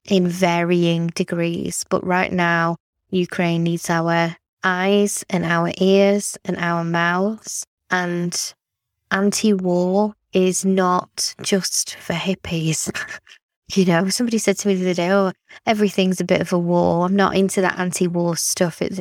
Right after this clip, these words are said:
you know, it's for hippies." It's, it's not. You have to think about the world and what we are leaving for our children. And we talk about stuff like this all of the time. We talk about really, really important things like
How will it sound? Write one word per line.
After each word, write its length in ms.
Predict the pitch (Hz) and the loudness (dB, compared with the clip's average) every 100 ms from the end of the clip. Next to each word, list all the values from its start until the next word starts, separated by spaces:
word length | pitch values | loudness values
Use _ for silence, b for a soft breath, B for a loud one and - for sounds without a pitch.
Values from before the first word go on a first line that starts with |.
| - | -4
you 120 | 190 | -2
know, 100 | 175 | -2
it's 180 | 175 - | -4 -4
for 120 | 175 | -4
hippies." 480 | 175 170 - 165 - | -4 -6 -6 -6 -4
It's, 260 | 214 - - | -4 -6 -6
it's 260 | 254 - | -4 -2
not. 420 | 208 185 196 226 254 _ _ _ | 0 2 2 0 -4 _ _ _
You 160 | 196 208 | -2 0
have 260 | 202 202 - | 0 -2 0
to 120 | 240 | 0
think 300 | 220 214 202 | 2 2 2
about 580 | 196 196 190 - - 196 | -2 -2 0 -2 -4 -2
the 320 | 185 180 180 | 0 2 0
world 540 | 175 180 175 175 196 | 0 0 0 0 0
and 180 | 208 185 | 2 2
what 220 | 185 185 | 0 0
we 380 | 185 185 180 180 - | -2 -2 -2 -4 -4
are 400 | 180 180 175 175 - _ _ _ | -2 0 0 -2 -8 _ _ _
leaving 720 | 180 180 180 185 185 180 180 | -2 2 2 2 0 -2 -2
for 260 | 180 - 180 | -6 -2 0
our 160 | 180 170 | 2 0
children. 640 | - 185 185 185 180 170 | -2 0 0 0 0 2
And 140 | 175 180 | 2 2
we 100 | 180 | 0
talk 300 | - 208 - | 2 2 2
about 260 | 226 190 | 0 0
stuff 280 | - - - | 0 -2 -2
like 160 | 180 - | -4 -4
this 180 | 170 | -2
all 140 | 185 180 | 0 0
of 100 | 180 | -2
the 120 | 185 | -4
time. 280 | - 202 185 | 0 2 2
We 80 | 175 | 0
talk 220 | 185 180 | -2 -2
about 260 | 175 175 | -2 -2
really, 320 | 180 180 190 208 | 0 2 4 4
really 240 | 202 190 | 4 4
important 380 | 185 180 180 - | 2 0 -2 -2
things 340 | 190 175 175 | 0 0 0
like 260 | 180 170 | -2 -2